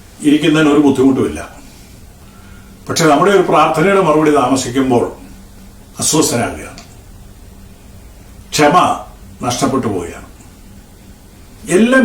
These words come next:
ഇൻസ്റ്റന്റായിട്ട് കിട്ടുന്ന ഒരു ഉപഭോഗ വ്യവസ്ഥയിലുമാണ് നമ്മൾ ജീവിക്കുന്നത്. ഇൻസ്റ്റന്റ് ചായ, ഇൻസ്റ്റന്റ് കാപ്പി, ഇൻസ്റ്റന്റ് നൂഡിൽ, ഇൻസ്റ്റന്റ് ഉപ്പുമാവ്,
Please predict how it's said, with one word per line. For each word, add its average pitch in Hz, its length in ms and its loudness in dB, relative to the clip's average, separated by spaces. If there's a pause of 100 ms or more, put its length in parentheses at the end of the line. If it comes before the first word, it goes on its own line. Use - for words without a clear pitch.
ഇൻസ്റ്റന്റായിട്ട് 220 1000 2
കിട്ടുന്ന 143 360 0 (1600)
ഒരു 160 160 4 (200)
ഉപഭോഗ 185 680 4 (500)
വ്യവസ്ഥയിലുമാണ് 160 1120 2
നമ്മൾ 117 160 -2 (100)
ജീവിക്കുന്നത്. 92 460 -10 (1500)
ഇൻസ്റ്റന്റ് 165 560 0
ചായ, 135 200 2 (200)
ഇൻസ്റ്റന്റ് 151 560 -2
കാപ്പി, - 280 -4 (1500)
ഇൻസ്റ്റന്റ് 175 520 0
നൂഡിൽ, 110 300 0 (1120)
ഇൻസ്റ്റന്റ് 170 480 2
ഉപ്പുമാവ്, 127 420 0